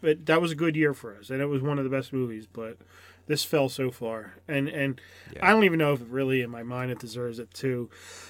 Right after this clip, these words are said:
Speaker 1: But, um, yeah, it's just, I'm not happy with it.
Speaker 2: Yeah. So I asked Chuck this question. We know that Patty Jenkins has three movies on the docket.
Speaker 1: Right.
Speaker 2: She's got Wonder Woman three,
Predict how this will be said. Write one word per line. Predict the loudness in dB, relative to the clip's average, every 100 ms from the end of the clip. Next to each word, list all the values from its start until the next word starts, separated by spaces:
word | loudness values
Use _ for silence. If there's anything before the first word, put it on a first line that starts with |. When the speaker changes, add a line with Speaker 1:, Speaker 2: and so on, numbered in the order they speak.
| -20 _ 0
Speaker 1:
But, | 2
um, | 2 0 -4 -8 -16 _
yeah, | -4 -2 -2
it's | -4 -6
just, | -8 -8 -8 -10 -20 -20 _ -20 -20 -20 -20 _ _ _
I'm | -2 2
not | 4
happy | 4 0 -4
with | -10 -12
it. | -14 _ _ _ _ -20 _ _ _ _ _ _
Speaker 2:
Yeah. | -16 -14 -16 _ -20 _ -14
So | -2 0
I | 2
asked | 2 0
Chuck | -2 -2
this | -2 -4
question. | 0 -2 -2 -6 -6 _ _ _ -20 -8
We | -4
know | 0 2
that | 0
Patty | 4 4 4
Jenkins | 2 0 0 -4 -2
has | -4 -4
three | -4 -2
movies | 0 -2 -2
on | -2 -4
the | -6
docket. | -10 -12 -14 -16 -16 -10
Speaker 1:
Right. | -8
Speaker 2:
She's | 0
got | 2
Wonder | 2 0
Woman | 0 -2 -4
three, | -2 0 0